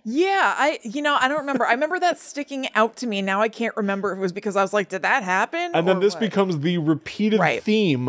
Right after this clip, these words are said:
Speaker 2: of Escape Room two Tournament of Champions. If you didn't see it, it didn't happen.
Speaker 1: Right.
Speaker 2: And so that's why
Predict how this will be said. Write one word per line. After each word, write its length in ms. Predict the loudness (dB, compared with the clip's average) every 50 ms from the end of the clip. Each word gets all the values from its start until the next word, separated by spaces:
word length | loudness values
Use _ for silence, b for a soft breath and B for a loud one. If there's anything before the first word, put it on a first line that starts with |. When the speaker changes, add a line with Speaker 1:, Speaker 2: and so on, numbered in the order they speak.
| -2 -2 0
Speaker 2:
of 440 | 2 2 2 2 0 -4 -10 -12 -16 _ _ -2 0
Escape 420 | 0 0 0 0 0 0 2 2
Room 200 | 0 0 0 0
two 180 | 0 0 0 0
Tournament 420 | 0 0 0 2 2 4 2 2
of 80 | 2 0
Champions. 480 | 0 0 0 0 0 -2 -4 -6 -4 -2
If 120 | -2 0 2
you 140 | 2 2 2
didn't 320 | 2 2 0 0 -2 -4
see 260 | -4 -2 0 2 2
it, 80 | 2 2
it 180 | 2 0 2
didn't 260 | 2 0 2 0 0 -4
happen. 480 | -4 -2 0 0 0 -2 -4 -8 -8 -4
Speaker 1:
Right. 300 | -2 -2 -2 -2 -4 B B B B
Speaker 2:
And 160 | -2 -2 0
so 120 | 0 0 0
that's 320 | 2 2 2 0 0 -2
why 640 | -2 0 2 2 2 0 0 -2 -2 -4 -4 -6